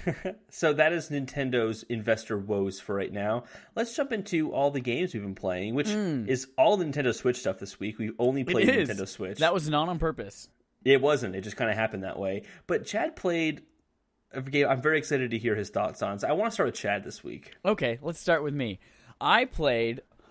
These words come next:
Speaker 2: Holden's Little Love Child,
Speaker 1: <laughs>
Speaker 2: Lumines Remastered. I went on a little binge and I bought a three game. Oh, I bought the, uh, D L C for Donkey Kong,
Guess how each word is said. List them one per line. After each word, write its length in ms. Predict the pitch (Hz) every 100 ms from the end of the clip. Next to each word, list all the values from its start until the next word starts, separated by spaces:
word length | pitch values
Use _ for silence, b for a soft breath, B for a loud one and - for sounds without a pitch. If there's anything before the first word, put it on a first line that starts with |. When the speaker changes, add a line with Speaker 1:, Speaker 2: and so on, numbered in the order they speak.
| b
Speaker 2:
Holden's 840 | - - 170 196 202 220 220 220 - -
Little 400 | 143 143 147 165
Love 240 | 135 131
Child, 680 | 135 - 107 92 92 110 - _
Speaker 1:
<laughs> 80 | -
Speaker 2:
Lumines 840 | 113 127 143 165 185 196 220 170
Remastered. 840 | 175 175 151 151 185 - 101 92 98 _ _ _ b
I 80 | -
went 160 | 151 160
on 100 | 151
a 40 |
little 180 | 143 147
binge 300 | 139 139 131
and 80 | 123
I 60 | 117
bought 360 | 123 120 120 _
a 100 | - 110 - - -
three 280 | 127 135 123
game. 160 | 123 104
Oh, 100 | 139
I 60 |
bought 180 | 143 143
the, 160 | 127 127
uh, 100 | 117
D 140 | 127
L 100 | 170
C 240 | 180 151 139
for 320 | - 139 127 _ _
Donkey 260 | - 127 123
Kong, 460 | 135 123 120 117